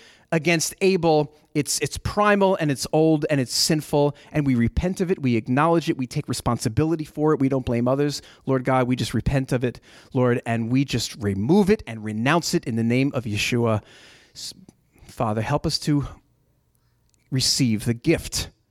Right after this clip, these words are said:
as we open Shabbat with a gift, speaking about a gift. May we receive the gifts that you've given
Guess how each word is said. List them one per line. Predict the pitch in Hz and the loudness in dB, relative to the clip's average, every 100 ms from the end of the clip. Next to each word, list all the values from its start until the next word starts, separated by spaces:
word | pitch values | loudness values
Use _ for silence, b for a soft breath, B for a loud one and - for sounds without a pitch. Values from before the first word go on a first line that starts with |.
| _ - | _ -4
as | 120 | -2
we | 113 131 | 2 2
open | 139 143 | 2 0
Shabbat | - 139 131 117 117 | -2 0 0 0 0
with | 117 | -2
a | 117 | 0
gift, | 120 101 - | -2 -2 -4
speaking | - - - - 131 127 | -10 -8 -8 -4 -2 0
about | 123 120 | 0 -2
a | |
gift. | 110 110 - | -2 -4 -4
May | 135 127 | -2 0
we | 156 | 2
receive | 185 - - 123 110 | 2 2 2 2 0
the | 113 | -4
gifts | 123 113 | -4 -2
that | - 113 | -2 0
you've | 123 | 0
given | 123 - | 0 -4